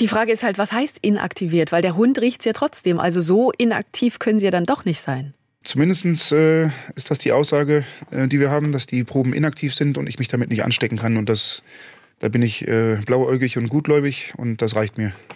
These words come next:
Speaker 1: Wie ist es bei so einem Thema? Sie haben ja keine Erfahrungswerte. Bei Sprengstoff haben Sie das. Da müssen Sie sich jetzt auf wirklich Neuland begeben. Was sind da die größten Herausforderungen?
Speaker 2: Ja, die größte Herausforderung, ich glaube, für jeden Hundeführer, der mit Sprengstoff oder Rauschgift oder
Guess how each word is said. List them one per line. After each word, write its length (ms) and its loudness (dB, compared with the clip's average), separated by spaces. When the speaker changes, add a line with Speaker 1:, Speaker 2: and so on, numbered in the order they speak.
Speaker 1:
Wie 160 4
ist 160 -6
es 100 -6
bei 160 2
so 80 0
einem 200 2
Thema? 280 2
Sie 140 0
haben 100 2
ja 140 2
keine 400 0
Erfahrungswerte. 840 -2
Bei 140 -2
Sprengstoff 560 -2
haben 160 2
Sie 100 -4
das. 300 -6
Da 100 2
müssen 260 2
Sie 120 -2
sich 80 0
jetzt 260 0
auf 220 -2
wirklich 260 -2
Neuland 540 2
begeben. 500 -2
Was 260 -4
sind 200 0
da 180 0
die 120 0
größten 300 0
Herausforderungen? 800 -4
Speaker 2:
Ja, 80 -6
die 100 -10
größte 320 0
Herausforderung, 920 0
ich 120 -10
glaube, 200 0
für 140 -4
jeden 400 2
Hundeführer, 500 2
der 160 2
mit 120 -4
Sprengstoff 480 0
oder 140 0
Rauschgift 480 -2
oder 300 0